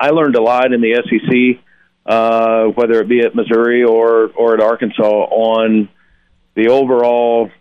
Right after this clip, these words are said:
uh, foundational approach to recruiting. And you have to do it every single day. You've gotta have, you know, the physical characteristics and qualities that you're looking for by position, but also, more importantly, I think at this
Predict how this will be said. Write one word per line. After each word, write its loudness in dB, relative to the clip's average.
uh, 0
foundational 0
approach -6
to 0
recruiting. -2
And 0
you 2
have -2
to -4
do 0
it -2
every 0
single 0
day. 0
You've 2
gotta 2
have, -2
you -8
know, 0
the -2
physical -2
characteristics -2
and 0
qualities 0
that -2
you're 0
looking -2
for 2
by 0
position, -2
but 0
also, 0
more 2
importantly, 0
I 0
think -2
at -4
this 0